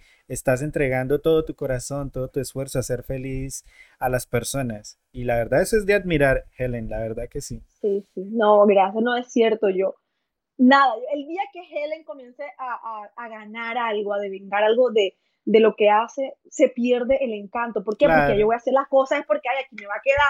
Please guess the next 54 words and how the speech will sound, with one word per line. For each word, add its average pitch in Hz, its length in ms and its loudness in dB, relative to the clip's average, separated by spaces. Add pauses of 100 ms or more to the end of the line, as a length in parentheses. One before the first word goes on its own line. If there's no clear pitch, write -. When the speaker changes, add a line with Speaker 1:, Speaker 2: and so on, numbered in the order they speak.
(140)
Speaker 2:
algo, 262 340 -8 (360)
aquí 151 200 -4
Speaker 1:
Ujú. 190 60 -2
Speaker 2:
me 214 60 -6
va 226 60 -14
a - 40 -20
quedar 269 220 -8
una 320 220 -2
tajada". 285 600 -4 (280)
Nada. 220 580 -4 (420)
A 226 120 -16
veces 269 180 -10
Speaker 1:
Sí, - 20 -4
Speaker 2:
me - 80 0
toca 135 140 2
Speaker 1:
es 247 60 0
Speaker 2:
a 240 40 -2
mí 254 120 4
Speaker 1:
cierto. 247 80 0
Speaker 2:
poder 254 240 0
para 269 140 2
completar, 240 600 -2
o 226 60 -10
sea, 220 300 -6 (280)
nada. 254 640 0
Y 320 140 -2
muchos 285 200 -8
dirán, 302 160 -6
"Pero 311 120 -6
tú 240 100 -16
qué 269 100 -4
ganas 294 220 -6
con 269 200 -6
eso". 285 140 -12
O - 20 -20
sea, 240 140 -6
yo 214 240 0
gano 226 440 -4
muchísimo. 233 1120 2
Speaker 1:
Hacer 135 420 0
feliz 160 320 2
Speaker 2:
O - 20 4
sea, 165 120 6
la 160 60 8
Speaker 1:
a - 20 8
alguien 160 360 0
es 269 260 2
Speaker 2:
Claro, 269 840 0
y 269 160 -14
tú 254 140 -20
sabes 311 220 -6
lo 403 120 -8
que 262 220 -6
es, - 160 -14